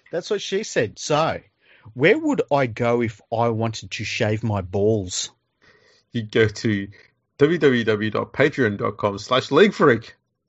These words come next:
Speaker 1: Oh, Jesus. <laughs>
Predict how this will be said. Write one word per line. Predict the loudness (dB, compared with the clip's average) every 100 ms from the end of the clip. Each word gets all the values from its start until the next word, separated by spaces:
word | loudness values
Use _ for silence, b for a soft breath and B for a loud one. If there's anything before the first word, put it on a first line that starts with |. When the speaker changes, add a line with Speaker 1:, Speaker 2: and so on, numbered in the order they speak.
| -2
Speaker 1:
Oh, | 2 4 6 4 4
Jesus. | -6 0 2 6 6 4 -2 -8 _ -20 -12 -10 -10 -12 -16 _ _ B B B B B _ _ _
<laughs> | -2 0 2 2